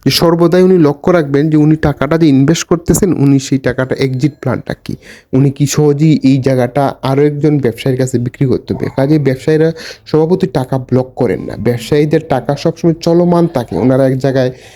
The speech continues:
এ, ইনভেস্ট করেছেন, সামান্য কিছু লাভ পেয়েছেন, বিক্রি করে বা অন্য কিছুতে ইনভেস্ট করতে চান,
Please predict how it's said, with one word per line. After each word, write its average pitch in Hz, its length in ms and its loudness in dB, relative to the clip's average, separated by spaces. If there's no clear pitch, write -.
এ, 127 260 2
ইনভেস্ট 147 380 2
করেছেন, 175 400 2
সামান্য 156 480 0
কিছু 147 180 -2
লাভ 135 300 2
পেয়েছেন, 160 460 2
বিক্রি 147 280 0
করে 143 240 2
বা 143 140 -2
অন্য 139 300 2
কিছুতে 143 500 0
ইনভেস্ট 135 360 2
করতে 101 220 -2
চান, - 260 -8